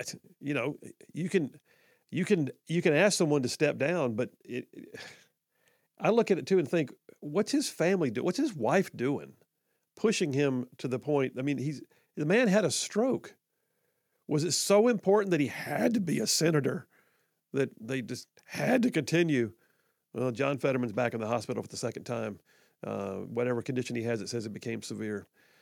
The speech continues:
Um, another thing that's just sad, and, it, and, I, and it's, it's, it's a, it's an era. I mean, any of you who, like me, believe that, uh, Die Hard is a Christmas movie, um,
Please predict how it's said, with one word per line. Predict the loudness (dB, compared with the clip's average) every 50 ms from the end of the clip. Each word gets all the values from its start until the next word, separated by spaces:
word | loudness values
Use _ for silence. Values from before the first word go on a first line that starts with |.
| _ _ _ _
Um, | 0 0 2 2 2 0 0
another | -2 -2 2 2 4 4 4
thing | 2 2 0 0 0
that's | 0 0 -2
just | -2 -2 -2 -2
sad, | 0 0 2 2 0 -2 -4 -6
and, | -6 -4 -4
it, | -4 -4
and, | -4 -4 -2
I, | -2 -2
and | -2 -4 -2 -2
it's, | -2 -2 -2
it's, | -2 -4 -4 -4 -4 -6 -6 _ -4
it's | -6 -2 -2
a, | -2 -2 -2 -2 -4
it's | -4 -4 -6
an | -8 -2
era. | 0 0 2 2 0 -2 -4 -10 -10
I | -8 -6
mean, | -6 -6 -6 -8 -10 _ _ _ _ _ _ _ _ _ _ _
any | 0 0 2 2
of | 2 4
you | 6 6 8 8 8 6
who, | 4 4 4 4
like | 4 4 4 2
me, | 2 0 0 0 0 0 0 -2
believe | -4 -6 -10 -8 -4 -2 0 0 2 2 0 0 0 0
that, | 0 0 0 -2 -4
uh, | -4 -2 -2 -2
Die | 0 0 2 2 2
Hard | 2 2 2 2 2 2 0
is | -2 -4
a | -6
Christmas | -6 -2 -4 -2 -2 -4 -6 -4
movie, | -6 -4 -4 -6 -8 _ _ _ _ _ _ _ _ -20 -20 -20 -20 -20 _ _ -20 _ _ -8 -4
um, | -2 0 0 0 -2 -4 -8